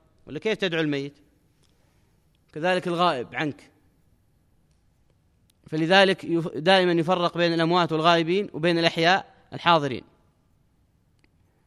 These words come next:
وهذه داخلة في القاعدة الكبرى، وهي اتخاذ الوسائط،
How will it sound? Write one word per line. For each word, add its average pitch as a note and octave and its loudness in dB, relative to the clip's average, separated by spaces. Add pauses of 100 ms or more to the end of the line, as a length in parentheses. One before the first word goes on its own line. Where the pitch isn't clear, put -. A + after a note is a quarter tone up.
(1160)
وهذه G#3 6
داخلة G3 6
في E3 -4
القاعدة F#3+ 6
الكبرى، F#3+ -2
وهي F3 0
اتخاذ F3 0
الوسائط، D3 0